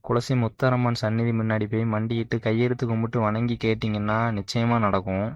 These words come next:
இந்த தசரா திருவிழாக்காக பக்தர்கள் எல்லாருமே விரதம் இருந்து மாலை போட்டு வீடு வீடா போய் காணிக்கை வாங்குறது வழக்கம். நிறைய பெரிய பெரிய பணக்காரங்களே இந்த தசரா திருவிழாக்காக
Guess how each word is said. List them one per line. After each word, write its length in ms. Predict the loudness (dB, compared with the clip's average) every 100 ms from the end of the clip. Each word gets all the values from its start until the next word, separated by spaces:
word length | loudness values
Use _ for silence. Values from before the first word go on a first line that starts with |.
| -4
இந்த 280 | 2 4 4
தசரா 320 | 4 4 4 4
திருவிழாக்காக 760 | 4 4 6 4 4 2 2 2
பக்தர்கள் 480 | 2 0 0 2 2
எல்லாருமே 360 | 2 2 2 2
விரதம் 400 | 2 2 2 0
இருந்து 240 | 2 2 2
மாலை 280 | 4 4 4
போட்டு 320 | 2 0 0 0 -2 0
வீடு 300 | 2 4 4
வீடா 260 | 6 4
போய் 260 | 4 0 2
காணிக்கை 420 | 2 2 4 4
வாங்குறது 380 | 4 4 2 4
வழக்கம். 480 | 4 2 2 0 -2 -6 _ 0
நிறைய 320 | 2 4 2
பெரிய 280 | 4 4 2
பெரிய 240 | 2 4 4
பணக்காரங்களே 680 | 2 0 2 2 2 2 0
இந்த 220 | 0 0 0
தசரா 340 | 0 2 0
திருவிழாக்காக 800 | 0 0 2 2 2 0 0 0